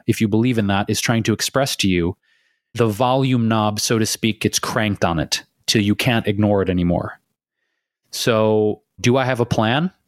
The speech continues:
I have ideas, right? I have frameworks of what I think I may do next.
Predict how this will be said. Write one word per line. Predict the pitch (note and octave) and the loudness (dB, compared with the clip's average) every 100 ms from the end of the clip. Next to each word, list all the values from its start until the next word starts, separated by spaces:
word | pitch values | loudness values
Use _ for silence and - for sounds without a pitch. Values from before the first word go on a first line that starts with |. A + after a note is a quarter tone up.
| _ _ _ _ _ | _ _ _ _ _
I | - D#3+ | -2 0
have | D3+ | 0
ideas, | C3+ G#2+ A#2 D3 C3+ D3+ - - _ | 0 2 2 2 0 -2 -6 -14 _
right? | A#2 A2 D#3 - | 0 2 0 -2
I | - A2+ | 0 0
have | A2 | 0
frameworks | - - B2 A2 A#2+ C#3+ B2+ A#2+ - B2 | -6 -4 -2 0 0 0 0 0 0 0
of | G#2+ | 2
what | A2 | 2
I | A2 | 2
think | - A2+ | 0 0
I | A2 | 2
may | G#2 G2+ | 2 2
do | G2 F#2+ | 2 2
next. | F#2+ A#2 - - | 2 0 -4 -8